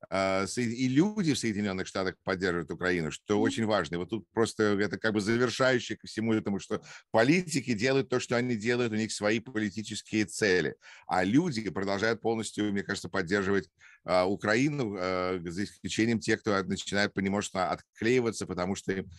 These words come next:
Speaker 1: объясняют, что это демократическая идея, и Украина начинает политизировать.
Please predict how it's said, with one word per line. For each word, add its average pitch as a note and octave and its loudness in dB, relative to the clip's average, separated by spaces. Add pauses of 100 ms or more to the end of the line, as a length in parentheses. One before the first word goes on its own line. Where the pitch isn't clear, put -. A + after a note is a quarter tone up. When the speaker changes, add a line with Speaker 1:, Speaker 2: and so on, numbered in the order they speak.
(140)
Speaker 1:
объясняют, G2+ 0
что - -4
это G2 2
демократическая F#2+ -2
идея, A#2 2
и G2 -2
Украина G2 0
начинает G2 -4
политизировать. G2+ -2